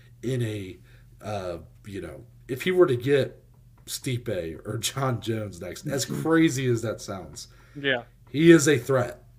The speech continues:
Speaker 2: Oh, yes. A
Speaker 1: Do I
Speaker 2: million percent.
Speaker 1: necessarily think he's gonna win those fights? Probably not. But I'm just saying that he is a definite threat, not just like a, and, and yes, you could say, "Oh, it's just a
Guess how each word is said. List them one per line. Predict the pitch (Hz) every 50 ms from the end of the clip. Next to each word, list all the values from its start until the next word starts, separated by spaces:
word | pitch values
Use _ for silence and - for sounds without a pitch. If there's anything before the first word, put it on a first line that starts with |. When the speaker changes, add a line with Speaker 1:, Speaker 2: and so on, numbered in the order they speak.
| - _ - - - - - - -
Speaker 2:
Oh, | 160 202 285 285 190 127 117
yes. | 120 117 151 220 185 - - - - - -
A | 131 123 127 127
Speaker 1:
Do | 139 156
I |
Speaker 2:
million | 156 156 147 139 139
percent. | 151
Speaker 1:
necessarily | 160 160 - - 190 220 - 156 151 151 147 147 143 139 135 123
think | 123 - - 143 139 143 131 123
he's | - 131 123 120
gonna | 123 135 127 120
win | 110 117 143 180 254 330
those | 370 370 349 349
fights? | - - 370 381 381 370 359 370 - - - - _ _ - -
Probably | 156 143 135 139 143
not. | 151 156 127 92 - - - _ - 117
But | 117 135 143
I'm | 143 143
just | 143 165 - - -
saying | 170 160 156 151 151 143
that | 143 143 139 131 127 - - - - - - - - _ _ _ _ _
he | - 139 160
is | 165 147 127 120
a | 139 131 123
definite | - - 147 147 139 - 135 123 113 -
threat, | - 139 131 120 104 104
not | 151 185 208 - -
just | 190 180 175 - - 156
like | 156 143 135 127 -
a, | 123 120 120 120 113 110 113 - - _ _ - _ - _ _ _ -
and, | - 131 123 -
and | - - - 117 - - - _ _ _ - - - _ - -
yes, | 123 139 151 156 - - -
you | 143 143
could | 131 - 143 123
say, | - 156 147 135 120
"Oh, | 127 139 135
it's | 127 123
just | - 139 - - -
a | 131 120 110 -